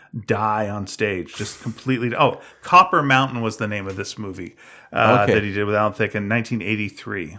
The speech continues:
Speaker 2: I see.
Speaker 1: He was also in, uh, Peggy Sue Got Married.
Speaker 2: Okay.
Speaker 1: That's weird.
Speaker 2: That's right.
Speaker 1: And, uh, and then, yeah, one of his big breakthrough, breakout por-, things was the Deadpool. Not
Speaker 2: Yes.
Speaker 1: Deadpool, but
Speaker 2: That's
Speaker 1: the
Speaker 2: right.
Speaker 1: Deadpool.
Speaker 2: The Deadpool, yeah.
Speaker 1: Yeah.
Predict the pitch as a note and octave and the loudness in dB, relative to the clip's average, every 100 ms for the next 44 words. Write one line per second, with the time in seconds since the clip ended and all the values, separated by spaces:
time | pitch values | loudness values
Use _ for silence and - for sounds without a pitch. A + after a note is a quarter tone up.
0 | - G2 F#2+ - - - _ _ _ - | -14 -12 -10 -10 -14 -14 _ _ _ -2
1 | C3+ A#3 E4+ - C#3+ G#2 G#2 F2+ - B2+ | 2 2 0 0 0 0 0 -2 -4 -4
2 | C3+ C#3 C#3 C3 A#2 D3+ E3+ F2 - _ | -4 -2 0 0 0 -4 -4 -8 -12 _
3 | _ _ _ F3 A3 C3+ C#3+ - F#3+ - | _ _ _ -4 -2 -2 -4 -6 -8 -8
4 | E2 E2+ B2+ - _ - C3 - C#3 - | -10 -6 -8 -10 _ -10 -8 -6 -8 -8
5 | - _ - G#2 G2+ G2 G2+ G2+ - G2 | -16 _ -4 -2 -2 -2 -2 -2 -4 -6
6 | G2 G2 G2 G2 A2+ A2 D#2+ A2+ A2 A2 | -6 -6 -8 -8 -4 -4 -2 -2 -2 -2
7 | A2 A#2 G#2+ A2+ A2 - _ A#2+ A#2+ B2+ | -2 -4 0 0 0 -4 _ -4 -2 -4
8 | - A2+ A2 A2+ A#2 G#2+ - A#2 - C3 | -6 -6 0 0 0 -4 -4 -8 -8 -8
9 | B2 B2 - B2+ A#2+ C3+ D3+ D3 - F2+ | -4 -4 -4 -6 -4 -2 -2 -2 -8 -10
10 | - _ _ _ - A2+ A#2+ B2 A#2 A2 | -10 _ _ _ 0 4 4 4 0 0
11 | A#2 A#2 C3 G#2 G2+ B2 G#2+ G2 G#2+ G2+ | -4 -4 0 0 2 -2 0 0 2 2
12 | G2+ A2 A#2 G#2 A#2+ - - - - G#2+ | 0 -2 -2 -4 -6 -10 -20 -18 -6 -6